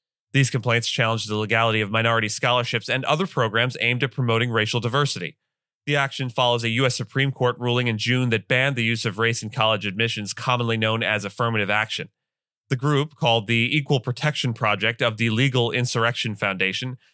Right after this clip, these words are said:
argues that the Supreme Court's decision should extend to all educational programs. The latest complaint accuses Western Kentucky University of violating civil rights law by offering scholarships exclusively to minority students.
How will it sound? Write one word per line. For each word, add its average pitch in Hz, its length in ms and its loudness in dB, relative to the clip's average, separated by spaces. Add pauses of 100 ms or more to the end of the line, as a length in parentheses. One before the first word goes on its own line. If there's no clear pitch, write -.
(160)
argues 160 380 2
that 135 100 -6
the 139 80 -4
Supreme 220 340 -2
Court's 131 260 0
decision 117 380 -4
should 139 240 -2
extend 117 320 0
to 147 200 -2
all 151 280 2
educational 110 540 -2
programs. 107 580 -4 (540)
The 190 120 0
latest 196 340 2
complaint 120 460 -2
accuses 131 500 0
Western 135 380 0
Kentucky 127 420 -2
University 117 640 0
of 110 200 -2
violating 120 420 0
civil 127 240 -2
rights 123 260 0
law 113 160 0
by 120 140 2
offering 139 300 0
scholarships 139 580 -2
exclusively 123 640 -4
to 127 160 -4
minority 117 420 0
students. 117 520 -4